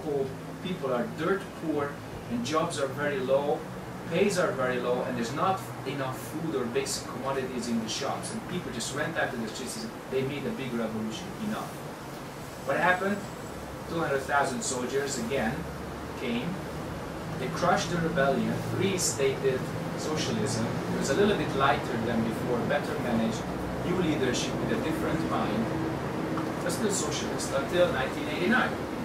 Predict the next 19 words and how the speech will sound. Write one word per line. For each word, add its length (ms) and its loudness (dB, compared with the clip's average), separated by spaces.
So 160 -4
there 160 2
was 140 0
another 340 4
change, 500 0
we 60 0
went 240 2
back 280 4
to 100 -6
democracy, 720 2
and 80 -4
from 180 0
nineteen 380 0
ninety 420 0
we 140 -2
had 180 -2
a 60 -4
democratic 640 -2
constitution, 720 -2